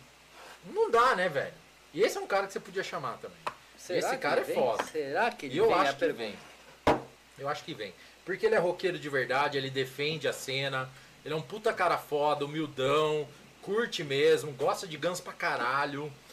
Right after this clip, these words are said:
Speaker 1: Esse cara seria foda. de ser
Speaker 2: Aí, ó, o Hudson, né, vem aqui pra gente falar de Guns N' Roses.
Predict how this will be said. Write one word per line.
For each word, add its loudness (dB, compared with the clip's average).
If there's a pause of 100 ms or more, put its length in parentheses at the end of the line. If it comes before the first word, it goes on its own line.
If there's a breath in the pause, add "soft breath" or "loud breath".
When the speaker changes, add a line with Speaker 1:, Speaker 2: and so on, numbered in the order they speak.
(280 loud breath)
Speaker 1:
Esse -6
cara -2
seria -6
foda. -6
de -16
ser -8
Speaker 2:
Aí, 4
ó, 4
o -4
Hudson, -10
né, -6
vem -4
aqui -8
pra -2
gente -8
falar 2
de -8
Guns -4
N' -2
Roses. -2